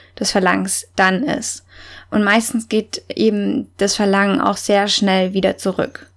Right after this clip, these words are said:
Was mir aber auch sehr geholfen hat, ist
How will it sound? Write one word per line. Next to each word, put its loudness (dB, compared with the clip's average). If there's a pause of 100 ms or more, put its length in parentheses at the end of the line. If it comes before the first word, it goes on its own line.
(800)
Was 0
mir 4
aber 2
auch 0
sehr 0
geholfen 0
hat, 0 (160)
ist -2